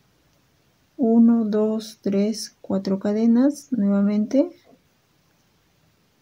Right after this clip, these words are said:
Uno, dos cadenas de separación. Nuevamente lazada.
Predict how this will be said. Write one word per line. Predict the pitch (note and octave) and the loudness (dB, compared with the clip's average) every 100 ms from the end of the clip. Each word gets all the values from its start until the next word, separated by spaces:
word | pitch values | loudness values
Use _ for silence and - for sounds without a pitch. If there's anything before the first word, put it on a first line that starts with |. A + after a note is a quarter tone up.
| _ _ _ - _ _ _ _ _ _ _ | _ _ _ -20 _ _ _ _ _ _ _
Uno, | G#3+ A3 A3 A3+ - | -2 2 2 0 -2
dos | G3 G3 G3 | -2 0 -2
cadenas | G3 F#3+ F#3+ G3+ | 0 0 2 0
de | G3 | -2
separación. | A3+ A3+ A#3 A#3+ A#3+ A3+ | -4 -2 0 0 0 -2
Nuevamente | G#3 G3+ G3+ G3+ | -2 -2 -2 -2
lazada. | G3+ G#3 A#3+ B3 B3 | -4 -4 -2 0 -2